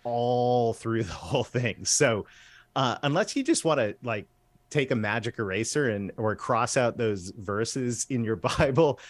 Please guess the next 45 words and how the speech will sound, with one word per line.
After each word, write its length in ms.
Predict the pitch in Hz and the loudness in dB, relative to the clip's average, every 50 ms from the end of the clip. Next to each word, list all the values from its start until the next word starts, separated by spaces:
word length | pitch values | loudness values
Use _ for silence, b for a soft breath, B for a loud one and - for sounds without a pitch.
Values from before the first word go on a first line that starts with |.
| B B B B _ | B B B B _
I 80 | 156 170 | 0 2
don't 180 | 208 240 247 - | 2 2 0 0
think 160 | 202 196 - | -2 -2 -2
we 100 | 151 139 | -2 -2
need 160 | 131 131 113 | -2 -2 -4
to 40 | 104 | -4
be 140 | 101 107 98 | -4 -4 -4
afraid 580 | 95 - - - 104 98 95 95 90 85 - - _ _ _ _ | -6 -6 -6 -4 -2 0 0 0 -2 -4 -6 -10 _ _ _ _
of 220 | - 95 92 82 78 | -6 -4 -4 -4 -6
money, 480 | 85 87 90 87 82 76 73 69 67 _ _ _ _ _ _ | -8 -8 -6 -6 -6 -8 -10 -14 -18 _ _ _ _ _ _
you 120 | - 107 104 | -10 -8 -6
know, 180 | 98 92 92 | -6 -4 -4
and 80 | 98 104 | -4 -4
I'm 100 | 123 127 | -4 -6
sure 220 | - - - 135 | -4 -2 0 0
we 140 | 104 101 101 | 0 0 -4
could 160 | - - 95 | -6 -10 -8
get 160 | - 98 95 87 | -4 -4 -4 -4
into 240 | 92 95 - - | -6 -8 -8 -8
a 40 | 98 | -8
deep 280 | 80 - 120 113 101 - | -6 -6 -6 -6 -6 -8
discussion 640 | 98 92 - - 101 90 87 - - - 92 85 82 - _ b b b b b b _ _ _ | -8 -8 -6 -6 -4 -6 -4 -6 -6 -8 -8 -8 -12 -16 _ b b b b b b _ _ _
about, 640 | - 113 - - 107 92 87 87 87 - - - - - | -6 -6 -4 -2 -2 -2 -2 -2 -4 -6 -8 -10 -10 -8
um, 320 | - 101 95 87 80 80 82 | -6 -6 -6 -6 -6 -6 -6
the 80 | - 104 | -6 -2
love 300 | 98 117 143 156 151 139 | 0 2 4 4 4 4
of 140 | 151 98 | 2 2
money 360 | 101 123 120 120 120 117 113 113 | 2 0 0 0 0 0 -2 -2
versus 360 | 87 95 92 - - 95 85 | -4 -6 -8 -8 -8 -10 -8
money 220 | 98 92 92 92 | -6 -6 -6 -6
and 100 | 92 - | -6 -8
all 140 | - 107 110 | -6 -6 -6
of 60 | 98 | -4
that. 220 | 107 107 107 104 - | -2 -2 -2 -4 -4
But 160 | - - - | -8 -8 -6
the 80 | 139 | -6
reality 500 | 127 135 147 151 175 208 220 135 113 104 | -2 0 0 2 2 0 0 -2 -2 -2
is, 180 | 104 98 98 - | -2 -2 -2 -4
if 160 | 117 - - | -8 -6 -2
you 100 | 123 117 | -2 -2
have 340 | 101 110 127 135 147 143 127 | 0 0 0 0 0 -2 -2
a 160 | - 101 98 | -4 -4 -6
business, 880 | 80 - 92 87 87 73 76 82 76 73 95 98 - - - - - _ _ _ _ _ _ _ _ _ _ _ _ _ _ _ | -4 -4 -6 -6 -6 -6 -8 -10 -10 -12 -12 -12 -10 -10 -10 -10 -12 _ _ _ _ _ _ _ _ _ _ _ _ _ _ _
you've 280 | 143 113 117 131 113 | -4 -2 -2 0 0
accepted 760 | 120 117 - - - - 127 127 - - 120 107 98 98 98 | -2 -2 -2 -2 0 0 0 -2 0 0 0 0 0 -2 -4